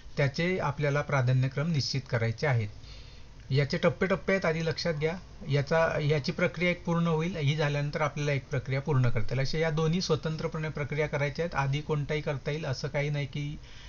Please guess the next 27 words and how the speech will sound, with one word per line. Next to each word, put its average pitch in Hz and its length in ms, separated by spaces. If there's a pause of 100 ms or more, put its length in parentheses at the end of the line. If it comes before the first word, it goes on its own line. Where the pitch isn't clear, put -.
(220)
अ, 131 60 (460)
मुलाखतीशिवाय 147 960
हे 135 100
आधी 143 260
भरावं 131 300
लागेल, 131 220
पण 180 220
ह्या 180 120
दोन्ही 175 280
प्रक्रिया 180 400
पूर्ण 160 360
करायच्या 139 380
लक्षात 123 300
घ्या. 107 200 (420)
अर्थात 147 320
तुम्हाला 160 260
ज्या, 151 240
हे 147 240
तुमच्याकडे 156 400
ऑप्शन 156 280
आहे, 165 140
तुम्हाला 147 260
असं 143 160
वाटत 151 320
असेल 156 200
की 151 100
तुम्ही, 156 360